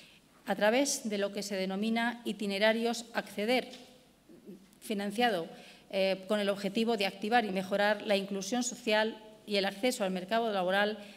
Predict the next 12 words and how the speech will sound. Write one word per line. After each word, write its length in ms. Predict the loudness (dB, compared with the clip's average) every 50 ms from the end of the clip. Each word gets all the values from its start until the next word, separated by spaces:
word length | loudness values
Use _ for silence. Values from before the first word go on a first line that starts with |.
| -14 -6
de 100 | -6 -4
jóvenes 600 | 0 0 0 2 2 2 2 0 -2 -4 -4 -4
de 140 | -2 -2 0
etnia 240 | 0 0 -2 -2 -2
gitana. 560 | -2 -6 -2 0 2 2 2 2 -2 -4 -6 -8
Como 160 | -6 -4 -4
decía, 480 | -4 -4 -2 0 2 2 2 2 0 -2 -8 -14 -16 -6 -4
es 140 | -2 -2 -2
el 80 | -2
tercer 280 | -2 -4 -2 0 2 2
año 220 | 4 2 2 0
consecutivo 800 | -2 -4 -2 -2 -4 -4 -4 -2 -2 -2 0 2 2 2 2 0